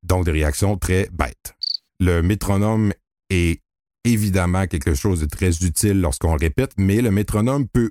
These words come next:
aussi transformer notre travail en chant de criquet si on ne fait pas attention,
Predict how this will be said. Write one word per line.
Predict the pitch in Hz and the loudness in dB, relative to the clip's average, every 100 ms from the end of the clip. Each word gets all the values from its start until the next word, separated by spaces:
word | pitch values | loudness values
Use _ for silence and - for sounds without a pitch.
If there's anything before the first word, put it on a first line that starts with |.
| - | 0
aussi | 180 139 - 147 147 123 | 0 0 0 0 0 0
transformer | 80 87 80 92 78 85 95 | -2 0 0 -2 0 2 2
notre | 82 73 80 | 0 -2 -4
travail | 71 87 80 82 95 101 | -2 0 0 0 0 0
en | 90 85 | 0 0
chant | - - 151 | 0 -2 0
de | 104 | -2
criquet | 80 95 76 98 | -2 -2 0 0
si | 104 - | 0 0
on | 82 | 0
ne | 78 | 0
fait | 87 | 0
pas | 80 85 | -2 -2
attention, | 80 76 - 110 | 0 -2 0 -2